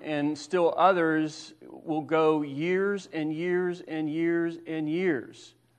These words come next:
Uh, the Lord continually trying to bring them into circumstances, bring them into certain things to bring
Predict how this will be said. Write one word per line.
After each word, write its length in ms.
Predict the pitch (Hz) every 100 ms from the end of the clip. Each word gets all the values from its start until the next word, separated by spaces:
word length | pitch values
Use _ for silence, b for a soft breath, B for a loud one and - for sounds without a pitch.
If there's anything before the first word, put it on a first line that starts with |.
| _ _ _ _ _ _ _ _
Uh, 120 | 135
the 120 | 135 139
Lord 320 | 165 175 165
continually 560 | 160 156 190 190 175
trying 400 | 165 - 170 165
to 140 | 165 147
bring 280 | 127 175 175
them 180 | 165
into 240 | 170 165 139
circumstances, 840 | - 180 175 170 - 170 165 165
bring 240 | 135 160 170
them 180 | 165 160
into 300 | 160 156 147
certain 440 | - - 185 151
things 500 | - 185 180 175 139
to 400 | - 165 151 147 B B B B -
bring 540 | 151 185 180 180 180